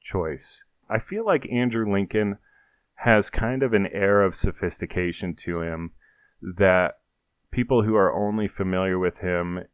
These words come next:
in The Walking Dead, which is really me, I really don't think I've seen him in anything else.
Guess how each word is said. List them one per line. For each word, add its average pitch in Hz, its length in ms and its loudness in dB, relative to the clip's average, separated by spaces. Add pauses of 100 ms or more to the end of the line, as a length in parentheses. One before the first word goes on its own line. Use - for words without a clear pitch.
(120)
in 90 260 -4
The 87 80 -4
Walking 85 420 0
Dead, 80 440 -2 (120)
which 87 220 -12
is 82 180 -10
really 113 320 -4
me, 95 220 -2
I 90 60 0
really 98 220 0
don't 92 200 -4
think 98 160 -4
I've 87 120 -4
seen 92 200 -6
him 87 100 -4
in 85 80 -6
anything 87 360 -8
else. 85 520 -8